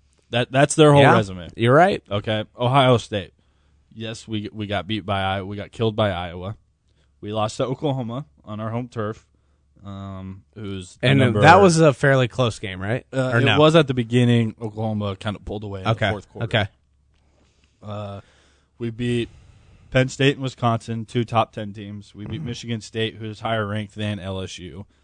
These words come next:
Speaker 1: Anyways, I'm not gonna talk about Bama's resume. Sorry. So we beat three top fifteen teams.
Speaker 2: And Michigan. Michigan
Speaker 1: And
Speaker 2: was ranked at
Speaker 1: Michigan,
Speaker 2: the time.
Speaker 1: Michigan was ranked at the time, but I always go off what the current rankings are.
Speaker 2: Okay.
Speaker 1: But a good Michigan program. Uh, we won our conference.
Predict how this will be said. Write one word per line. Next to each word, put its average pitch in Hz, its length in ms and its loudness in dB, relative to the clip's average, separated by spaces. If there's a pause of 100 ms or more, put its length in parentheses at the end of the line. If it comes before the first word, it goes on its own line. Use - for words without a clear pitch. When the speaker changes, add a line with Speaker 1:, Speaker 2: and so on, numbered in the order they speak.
(200)
Speaker 1:
Anyways, 101 640 -12
I'm 101 120 -12
not 98 100 -8
gonna 101 120 -10
talk 113 120 -4
about 120 200 0
Bama's 107 300 -4
resume. 98 460 -10
Sorry. - 260 -18 (640)
So - 160 -8
we 110 80 -2
beat 120 200 -2
three 147 200 4
top 139 280 4
fifteen 120 540 -4
teams. 98 100 -10
Speaker 2:
And 151 260 6
Michigan. 143 440 0 (280)
Michigan 135 300 0
Speaker 1:
And 143 100 4
Speaker 2:
was 117 100 4
ranked 120 180 4
at 135 120 4
Speaker 1:
Michigan, - 20 -4
Speaker 2:
the 110 60 -2
time. 104 220 -2
Speaker 1:
Michigan 147 260 0
was 123 140 -2
ranked 117 200 -2
at 110 100 0
the 101 80 -8
time, 101 400 -2
but 98 220 -6
I 120 180 0
always 107 280 2
go 107 180 -2
off 98 200 -2
what 101 120 -10
the 90 80 -20
current 95 320 -18
rankings 95 400 -16
are. 92 220 -14 (100)
Speaker 2:
Okay. 107 300 -2
Speaker 1:
But 143 120 0
a 156 60 2
good 147 160 2
Michigan 117 420 -2
program. 101 460 -6 (580)
Uh, 98 260 -12
we 104 100 -12
won 117 220 -2
our 127 120 0
conference. 110 800 -4